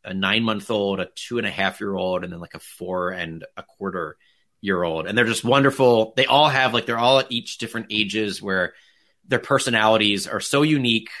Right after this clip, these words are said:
um, and they come through. Even the nine-month-old is really, you know, just blossoming into, like, his own little, uh, person.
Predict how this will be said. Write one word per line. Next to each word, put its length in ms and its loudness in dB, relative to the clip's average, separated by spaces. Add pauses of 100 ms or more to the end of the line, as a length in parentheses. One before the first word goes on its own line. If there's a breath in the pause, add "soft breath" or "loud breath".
(120)
um, 500 -2
and 160 -6
they 100 0
come 340 -6
through. 260 -4
Even 160 -2
the 80 -2
nine-month-old 600 -4
is 120 -10
really, 440 -4 (200)
you 100 -12
know, 60 -12
just 220 -14 (400)
blossoming 580 -2
into, 320 -4
like, 200 -4
his 120 -12
own 240 -6
little, 400 -2 (600 loud breath)
uh, 140 2
person. 760 -4